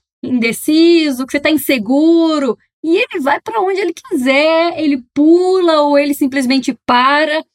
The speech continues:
porque você não tem domínio, ele não sente que você tem segurança ali. E, na verdade, o que tem que acontecer é você segurar firme nas rédeas e você dizer pra que lado que vai, né? Você mostrar ali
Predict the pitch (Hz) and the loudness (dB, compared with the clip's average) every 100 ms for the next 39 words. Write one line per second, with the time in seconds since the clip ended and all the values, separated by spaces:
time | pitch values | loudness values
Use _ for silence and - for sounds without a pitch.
0 | _ _ - 339 359 302 370 - 403 415 | _ _ -6 -2 -2 -2 -4 -4 -2 0
1 | 339 311 302 277 254 247 262 277 339 320 | 0 0 0 0 0 -2 -2 -2 -2 -2
2 | 320 - 294 311 285 285 285 277 302 285 | -2 -2 -4 -2 -2 -2 -2 -4 -2 -4
3 | 277 - 311 277 202 _ _ _ _ _ | -4 -2 -2 -2 -6 _ _ _ _ _
4 | 311 302 277 320 269 262 262 285 320 - | 0 0 0 0 -2 -2 -2 -2 -4 -6
5 | _ _ _ - 285 349 440 392 330 294 | _ _ _ -2 0 0 -2 -2 0 0
6 | 269 - - 226 311 254 _ _ _ _ | -2 -4 -4 0 0 -2 _ _ _ _
7 | 233 214 226 - 254 277 339 370 359 330 | -6 -6 -8 -6 -6 -4 -2 -2 0 0
8 | 302 320 339 269 226 220 285 349 - 254 | 0 -2 -2 -2 -4 -4 -6 -4 -4 -4
9 | 247 247 277 330 440 339 247 277 294 294 | -4 -4 -2 -2 -2 -4 -4 -4 -6 -6
10 | 330 254 226 - 339 403 240 214 220 254 | -4 -4 -4 -4 -2 0 -2 -2 -4 -6
11 | 240 - 247 240 277 - 233 240 285 311 | -6 -10 -8 -8 -8 -8 -6 -4 -2 -2
12 | 247 247 - | -2 -6 -14